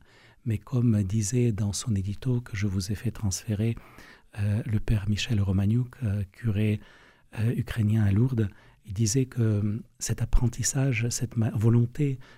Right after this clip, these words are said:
d'aller à l'école, y compris dans les conditions terribles, y compris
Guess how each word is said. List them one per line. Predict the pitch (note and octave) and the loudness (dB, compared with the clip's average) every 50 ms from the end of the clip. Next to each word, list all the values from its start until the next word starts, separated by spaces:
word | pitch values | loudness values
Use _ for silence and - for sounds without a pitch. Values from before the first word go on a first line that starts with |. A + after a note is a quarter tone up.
| - - | -12 -10
d'aller | - G2+ G#2 A#2 A#2+ C3 C3 | -4 0 2 2 2 2 2
à | B2 A#2+ | 2 2
l'école, | A2 A2+ - - B2+ A#2 A2+ G#2+ G2 F#2+ - - _ _ _ _ _ | 2 0 0 0 0 2 2 0 -2 -4 -8 -16 _ _ _ _ _
y | - | -16
compris | - - - B2 A#2+ - - - C3+ B2+ B2+ B2 B2 - | -6 2 2 6 6 6 6 6 4 4 4 2 0 -2
dans | F#3+ C3 A2+ G#2+ | -2 0 2 2
les | G#2+ G#2+ | 2 2
conditions | G#2+ - B2 A2 G#2 G2 - - A#2 A2 | 2 0 0 0 0 -2 0 0 0 2
terribles, | G2 - A2+ G2+ A2 A2 G#2+ G2 G2+ - - | 2 2 2 2 2 2 2 0 -2 -2 -2
y | - D3+ B2 | -2 -2 0
compris | - C#3 C3 A#2+ - - - C3+ B2+ C3 | 2 2 4 6 6 4 4 2 0 -2